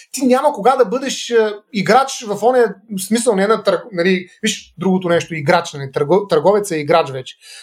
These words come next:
Нали, ето това е точно това смесване между двата етоса, трудове и, и, и, м, игровия. Всъщност това е големия проблем, че сега вече играта е търговска, а едно време играта е друга.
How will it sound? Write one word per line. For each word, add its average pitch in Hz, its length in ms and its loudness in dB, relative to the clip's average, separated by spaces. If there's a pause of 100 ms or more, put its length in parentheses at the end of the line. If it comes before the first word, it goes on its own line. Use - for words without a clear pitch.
Нали, 196 80 4
ето 208 180 -2
това 196 200 2
е 202 80 -4
точно 196 260 -4
това 190 120 2
смесване 190 460 0
между 165 280 -2
двата 165 300 2
етоса, 156 400 0
трудове 175 340 0
и, 151 240 -4
и, 160 80 -4 (240)
и, 156 300 -4
м, 156 300 -6
игровия. 151 440 0 (280)
Всъщност 240 320 -6
това 202 180 2
е 220 40 0
големия 226 380 2
проблем, 175 320 0
че - 100 -10
сега 190 200 0
вече 233 240 -2
играта 202 360 0
е 180 60 -4 (100)
търговска, 160 680 -2 (280)
а 165 80 2
едно 196 180 2
време 247 240 2
играта 214 360 0
е 214 140 -4
друга. 180 360 0